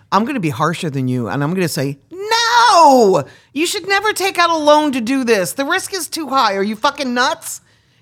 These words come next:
You gotta pay a loan back. You're gonna lose your house or your car or whatever. You're gonna lose everything if you take out a loan to do this,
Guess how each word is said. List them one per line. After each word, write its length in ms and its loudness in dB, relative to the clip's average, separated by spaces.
You 100 0
gotta 180 0
pay 180 -4
a 80 2
loan 320 0
back. 340 -2
You're 80 -6
gonna 200 -4
lose 440 -6
your 140 -4
house 360 -2
or 80 -6
your 140 -4
car 400 0
or 100 -2
whatever. 560 -4
You're 100 -10
gonna 140 -4
lose 340 -6
everything 460 -6
if 100 -6
you 120 -8
take 200 -6
out 120 -2
a 20 -4
loan 320 -2
to 80 -8
do 160 -4
this, 240 -6